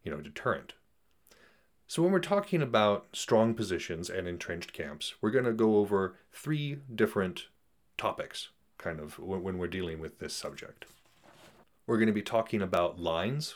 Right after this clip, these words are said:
the lines themselves that we were talking about, these, uh, areas that we can do for troop movements and for tunnels, the way that we get around and, and also prevent our opponent from breaking in on us. We're gonna talk about position, much like we did with, uh, defense, and kind of talk about the differences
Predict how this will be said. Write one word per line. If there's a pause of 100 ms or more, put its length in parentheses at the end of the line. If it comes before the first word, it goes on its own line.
(120)
the
lines
themselves
that
we
were
talking
about,
these, (460)
uh,
areas
that
we
can
do
for
troop
movements
and
for
tunnels, (760)
the
way
that
we
get
around
and,
and
also
prevent
our
opponent
from
breaking
in
on
us. (380)
We're
gonna
talk
about
position,
much
like
we
did
with, (100)
uh,
defense,
and
kind
of
talk
about
the
differences